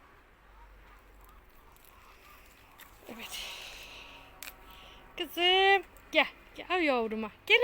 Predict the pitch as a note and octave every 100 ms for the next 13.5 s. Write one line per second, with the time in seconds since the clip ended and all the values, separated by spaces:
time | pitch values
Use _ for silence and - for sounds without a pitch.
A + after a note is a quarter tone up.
0 | A4 D4+ G3 _ _ C#4 C#4 - _ _
1 | _ _ _ _ _ _ _ D#4 C#4 -
2 | D#4+ F#4+ A4 A#4 A#4+ A4 G4+ F#4+ D#4 C4+
3 | - _ _ _ _ _ _ _ _ _
4 | _ _ _ _ _ _ _ _ _ _
5 | _ _ _ _ _ _ _ _ _ _
6 | _ _ _ _ _ _ _ _ _ _
7 | _ _ _ _ _ _ _ _ _ _
8 | - B3+ C4 B3 C4 B3+ - - _ _
9 | _ _ _ _ C6+ C6+ _ _ _ _
10 | _ _ C4 B3+ C4 _ - A#3+ A#3 A3
11 | G#3 G#3 G#3 G#3+ A#3+ - _ _ _ _
12 | _ _ _ _ _ _ _ _ _ _
13 | _ _ C4 G#3+ -